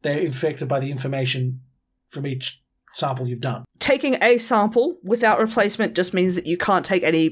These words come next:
Speaker 2: individual twice. If you take another sample, you reset.
Speaker 1: Okay, so what you're suggesting is if you've got a big bucket, you're grabbing a handful and looking at all of them, and you necessarily can't have repeats because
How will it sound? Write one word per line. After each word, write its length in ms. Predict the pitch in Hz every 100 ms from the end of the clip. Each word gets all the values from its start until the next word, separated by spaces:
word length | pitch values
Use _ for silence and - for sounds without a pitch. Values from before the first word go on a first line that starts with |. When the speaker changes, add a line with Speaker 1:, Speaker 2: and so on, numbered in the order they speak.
| -
Speaker 2:
individual 460 | 170 156 143 -
twice. 560 | - - 69 - - - _ _ -
If 180 | 233 226
you 120 | 226
take 340 | 226 247 220 -
another 480 | 190 185 220 208
sample, 640 | 190 - 233 226 170 156 -
you 220 | 156 180
reset. 540 | 156 170 - 98 - - _ _ - 170
Speaker 1:
Okay, 280 | 156 123
so 120 | 113 175
what 100 | 190
you're 100 | 180
suggesting 420 | - 180 175 160
is 200 | 139 -
if 140 | 180
you've 80 | 165
got 140 | 180 175
a 20 |
big 160 | 160
bucket, 380 | 131 156 143 135 - _ _
you're 100 | -
grabbing 300 | 156 165 151
a 40 | 139
handful 500 | 190 196 185 165 151
and 100 | 147
looking 220 | 151 151
at 40 | 156
all 180 | 151 151
of 60 |
them, 240 | 139 135 127 _ -
and 120 | 139
you 120 | 147 180
necessarily 540 | 147 170 131 165 143 135
can't 200 | 147 139
have 100 | 131
repeats 480 | 131 214 - -
because 420 | 151 131 143 127